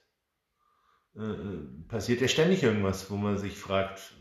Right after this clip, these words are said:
was soll das denn jetzt in den Nachrichten oder in der Arbeit oder so, also auch in Beziehungen meinetwegen, ja, sonst passiert dauernd sowas, ja, ähm, was, wo wir uns dann fragen, was soll das denn jetzt? Und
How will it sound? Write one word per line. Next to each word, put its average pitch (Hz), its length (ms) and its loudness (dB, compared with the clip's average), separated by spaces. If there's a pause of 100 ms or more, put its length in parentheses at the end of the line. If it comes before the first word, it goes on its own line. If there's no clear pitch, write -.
was 104 200 -4
soll 101 100 -2
das 98 240 -4
denn 98 140 -4
jetzt 95 260 -4
in 95 80 -4
den 95 100 0
Nachrichten 110 840 -2
oder 95 360 0
in 95 120 0
der 87 120 0
Arbeit 110 540 4
oder 104 200 -2
so, 104 220 -4
also 90 400 -6 (1700)
auch 85 260 -12
in 92 160 -4
Beziehungen 131 560 4
meinetwegen, 117 480 2
ja, 113 100 8
sonst 113 200 4
passiert 107 380 -2
dauernd 101 380 4
sowas, 90 760 -10
ja, 104 240 -8 (200)
ähm, 101 360 -4
was, - 480 -4
wo 101 160 -4
wir 98 120 0
uns 95 140 -4
dann 95 120 -4
fragen, 95 300 -2
was 92 140 -6
soll 98 120 -6
das 95 240 -8
denn 101 160 -8
jetzt? 101 240 -10
Und 95 260 -10